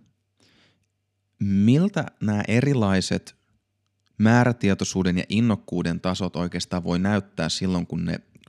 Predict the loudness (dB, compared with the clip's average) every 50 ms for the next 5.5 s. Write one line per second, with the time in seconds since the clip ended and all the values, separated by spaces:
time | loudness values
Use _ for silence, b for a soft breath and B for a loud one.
0 | _ _ -4 -2 -2 0 0 0 0 0 0 -2 -4 -8 _ -14 -14 -12 -14 -16
1 | -18 _ _ _ _ -4 -2 -2 0 0 0 -2 -2 -2 -2 0 2 4 4 4
2 | 2 0 -2 -2 -4 -4 -2 -2 -4 -4 -4 -6 -6 -6 -6 -6 -6 -2 -2 -2
3 | -2 -4 -6 -10 -12 -14 -14 _ _ _ _ _ _ _ _ _ _ _ _ _
4 | _ B B B B B B B B B B B B B B B B B B B
5 | B B _ -6 -2 0 2 2 0